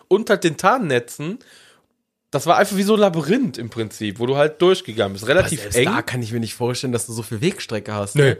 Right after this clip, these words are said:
Speaker 1: aber da
Speaker 2: Wobei
Speaker 1: ging
Speaker 2: wahrscheinlich
Speaker 1: einiges.
Speaker 2: gleiches Phänomen wie im Moviepark unter der Tribüne vom, du, das so, oh, du gehst weiter und weiter und weiter,
Speaker 1: Ja.
Speaker 2: denkst du, das, das geht doch gar nicht.
Speaker 1: Ja, genau. Und Ektar-mäßig ist da echt cool was passiert. Liebevoll gestaltet ist es halt null, ne? Also das, das Ding ist halt wirklich nur dafür da, im Dunkeln mit Tarnnetzen irgendwo durch.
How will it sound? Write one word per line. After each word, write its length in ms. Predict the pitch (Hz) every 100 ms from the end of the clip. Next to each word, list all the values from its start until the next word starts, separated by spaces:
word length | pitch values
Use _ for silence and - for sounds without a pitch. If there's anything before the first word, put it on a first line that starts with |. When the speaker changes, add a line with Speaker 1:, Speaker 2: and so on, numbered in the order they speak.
| -
Speaker 1:
aber 160 | 113 107
da 120 | 110
Speaker 2:
Wobei 240 | 139 135 170
Speaker 1:
ging 80 |
Speaker 2:
wahrscheinlich 300 | 170 170 185
Speaker 1:
einiges. 40 | 123
Speaker 2:
gleiches 280 | 170 180 165
Phänomen 420 | 170 156 156 160
wie 60 | 143
im 80 |
Moviepark 440 | 135 147 175 175 170
unter 200 | 147 147
der 100 | 135
Tribüne 400 | 151 131 143 139
vom, 460 | - 123 120 120 120
du, 160 | 127 113
das 160 | 123 -
so, 140 | 160
oh, 160 | 160 147
du 80 | 101
gehst 240 | 110 -
weiter 240 | 113 151
und 120 | 160 107
weiter 220 | 160 165
und 80 | 117
weiter, 140 | 147
Speaker 1:
Ja. 40 | 165
Speaker 2:
denkst 140 | 127
du, 80 | 123
das, 260 | 98 - -
das 240 | 151 - -
geht 220 | 143 185
doch 100 | -
gar 160 | 117 113
nicht. 140 | 147
Speaker 1:
Ja, 100 | 202
genau. 380 | - 185 156 110 _ _ _ -
Und 220 | 160 -
Ektar-mäßig 760 | 240 - 226 214 214 214 214
ist 200 | 190 190
da 40 | 185
echt 320 | 190 190 -
cool 120 | 220 208
was 160 | 185
passiert. 540 | 175 160 - 214 285 - _ _ _ _ _ _ _ _ _ _ _ _ -
Liebevoll 500 | 131 156 151 135 127
gestaltet 480 | 110 - 123 139 117
ist 80 | 110
es 140 | 101
halt 180 | 107 92
null, 320 | 170 127 101
ne? 300 | 95 120 131
Also 160 | - 117
das, 300 | 110 107 -
das 180 | 110 107
Ding 160 | 120 135
ist 120 | 123
halt 160 | 107
wirklich 180 | 110 131
nur 80 | 123
dafür 220 | 113 117
da, 180 | 104 120
im 140 | 123
Dunkeln 520 | 113 135 151 151 151 127
mit 120 | 110
Tarnnetzen 540 | 113 123 135 139 -
irgendwo 220 | 120 120 107
durch. 440 | 113 139 190